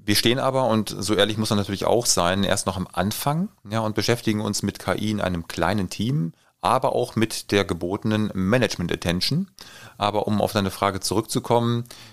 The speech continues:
wir sehen diese Unterstützungspotenziale aktuell primär in der Automatisierung, aber auch der Optimierung von Routineaufgaben, was uns in den Personalabteilungen um administrativen Aufwand entlasten wird.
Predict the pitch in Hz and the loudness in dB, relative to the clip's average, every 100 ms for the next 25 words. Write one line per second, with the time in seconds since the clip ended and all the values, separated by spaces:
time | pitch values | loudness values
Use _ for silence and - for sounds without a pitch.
0 | - 95 107 101 104 107 95 98 95 92 | -6 2 4 4 2 2 0 -2 -4 -4
1 | 113 - 104 - - 95 90 - 90 90 | -6 -4 -6 -4 -4 -2 -2 0 0 0
2 | - 98 - - 117 98 101 98 98 - | 0 -4 -2 -4 -2 2 4 4 2 -2
3 | - 113 98 98 95 101 90 85 85 92 | 0 2 2 2 2 2 -2 -4 -4 -4
4 | 104 101 - 87 87 87 - _ _ - | -4 -2 -2 2 2 2 -4 _ _ -4
5 | 85 - - - - 117 113 110 104 98 | -4 0 0 0 0 0 2 2 2 -2
6 | - 95 87 - 117 92 - - 65 131 | -2 -2 -2 -2 -2 -2 -4 -8 -8 -8
7 | 65 _ 90 87 98 92 - 95 87 85 | -12 _ -2 0 0 0 -2 -2 -2 -2
8 | 82 80 80 95 - 87 90 87 85 85 | -4 -2 0 -2 -2 -2 0 -2 -2 -6
9 | - - 87 85 - _ 98 - 92 87 | -12 -4 -2 -2 -6 _ -6 0 0 0
10 | 87 - 87 90 73 82 87 85 73 73 | -4 -4 -6 -2 -2 -2 -6 -4 -4 -6
11 | - 78 73 - | -8 -12 -12 -14